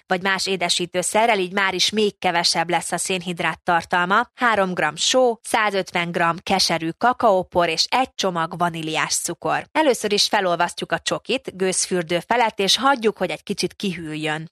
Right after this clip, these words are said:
Robotgéppel összedolgozzuk a vajat krémes állagúra, és egyesével hozzáadjuk a tojásokat, illetve a vaníliás cukrot. Külön szitáljuk át a kakaóport, majd azt is adjuk a vajas keverékhez, mondjuk egy evőkanállal szépen apránként.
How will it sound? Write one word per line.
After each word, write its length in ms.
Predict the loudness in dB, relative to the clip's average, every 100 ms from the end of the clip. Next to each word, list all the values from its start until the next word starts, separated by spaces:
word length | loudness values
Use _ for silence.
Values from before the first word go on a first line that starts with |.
| 0
Robotgéppel 640 | 2 4 2 0 0 0
összedolgozzuk 800 | 0 0 0 2 2 0 -4 -2
a 80 | 0
vajat 380 | 2 2 0 -2
krémes 460 | -4 -2 0 0 0
állagúra, 720 | 2 2 0 2 2 2 0 -4
és 120 | -2
egyesével 640 | 0 0 0 0 0 0
hozzáadjuk 560 | 0 0 0 0 -2 -6
a 60 | -6
tojásokat, 840 | -2 0 0 0 0 2 0 0
illetve 400 | 0 0 0 0
a 60 |
vaníliás 580 | 0 -2 -4 -6 -6 -6 -8
cukrot. 460 | -10 -4 -6 -6 -4
Külön 260 | 2 2
szitáljuk 560 | 2 -2 0 0 0 -2
át 180 | -2 -2
a 60 |
kakaóport, 840 | -2 -2 2 0 0 2 2 2
majd 180 | 0 0 2
azt 280 | 0 0
is 120 | -4 0
adjuk 400 | 0 -2 -4 0
a 80 |
vajas 380 | 2 2 2 0
keverékhez, 720 | 0 0 0 -2 -2 2 0 2
mondjuk 320 | -2 -2 -4
egy 120 | -2
evőkanállal 880 | 2 2 0 0 -2 0 0 4 2
szépen 540 | 2 -2 -2 0 -2 -2
apránként. 800 | -6 -2 -2 -4 -8 -12 -12